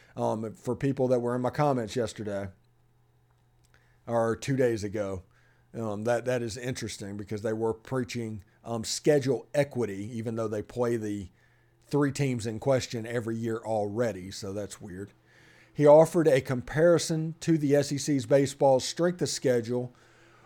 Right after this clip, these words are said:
which results in a healthy representation in the postseason.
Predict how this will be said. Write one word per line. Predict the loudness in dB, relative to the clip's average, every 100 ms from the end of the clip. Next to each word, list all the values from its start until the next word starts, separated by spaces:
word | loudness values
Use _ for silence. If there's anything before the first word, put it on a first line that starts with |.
| -20 _
which | 2 2 2
results | -2 6 6 6
in | -2
a | -4
healthy | 0 2 2 -2
representation | 2 2 2 -4 -2 -2 0 0 0 -6 -6
in | -4 -4
the | 0
postseason. | 0 0 -2 -4 -4 -8